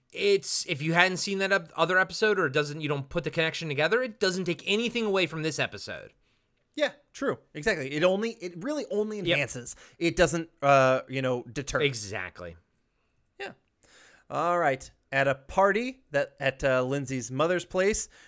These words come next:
Speaker 2: George is there, and he pops into the bathroom. All right, then we cut back to Kramer, who is in pain at the circus, and it's his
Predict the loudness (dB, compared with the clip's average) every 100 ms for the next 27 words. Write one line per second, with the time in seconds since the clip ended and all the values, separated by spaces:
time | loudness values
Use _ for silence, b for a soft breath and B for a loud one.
0 | b -8 2 4 4 0 4 4 2 0
1 | -2 -2 -2 -6 -2 -2 -2 -4 -6 -4
2 | 4 4 6 2 2 -6 b b 2 4
3 | 4 2 0 -2 2 2 4 0 -4 -4
4 | -6 -6 -8 -6 -4 -2 0 0 0 0
5 | 0 -2 -2 -6 -6 -6 -4 -4 -2 -4
6 | -4 -6 -4 -2 -2 -2 -12 B B -6
7 | -6 -6 -10